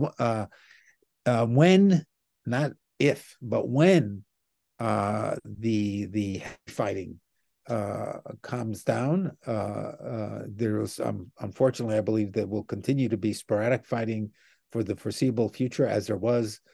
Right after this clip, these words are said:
uh, occurring even before October seventh. Um, I have basically two recommendations and, uh, uh, uh,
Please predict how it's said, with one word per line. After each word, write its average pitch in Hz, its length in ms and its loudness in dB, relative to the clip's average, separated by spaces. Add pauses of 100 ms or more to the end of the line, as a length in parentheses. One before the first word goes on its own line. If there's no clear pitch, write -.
(300)
uh, 113 160 -2
occurring 117 420 0
even 104 220 0
before 117 380 0
October 117 360 2
seventh. 143 400 -2 (640)
Um, 104 360 -6 (320)
I 123 120 4
have 107 260 0 (440)
basically 135 360 4
two - 160 6
recommendations 139 1000 2
and, 107 520 -4 (200)
uh, 123 40 -6
uh, 104 640 -6
uh, 110 760 -8